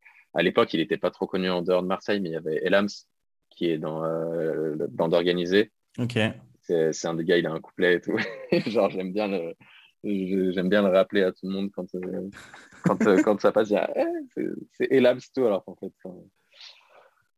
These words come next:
Speaker 1: c'est, euh, je l'ai, je l'avais, je l'avais shooté il y a longtemps, et en plus, c'était un clip qui s'était pas bien passé du tout. Mais bref,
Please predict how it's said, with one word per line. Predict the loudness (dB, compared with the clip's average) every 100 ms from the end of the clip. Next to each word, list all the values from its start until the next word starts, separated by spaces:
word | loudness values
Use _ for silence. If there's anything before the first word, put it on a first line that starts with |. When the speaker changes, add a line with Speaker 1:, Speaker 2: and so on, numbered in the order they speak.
| _ _ _
Speaker 1:
c'est, | -4
euh, | 0 2 2 2
je | 2
l'ai, | 0 0
je | -4
l'avais, | -6 -8
je | -6
l'avais | -4 -6
shooté | -2 2
il |
y | 4
a |
longtemps, | 2 0 -2
et |
en | -4
plus, | -8
c'était | -8 -8 -8
un | -10
clip | -10 -12
qui | -12
s'était | -12 -8
pas | 0 0
bien | 0 -4
passé | -6 -8
du | -14 -12
tout. | -12 -12 -14
Mais | -12
bref, | -8 -8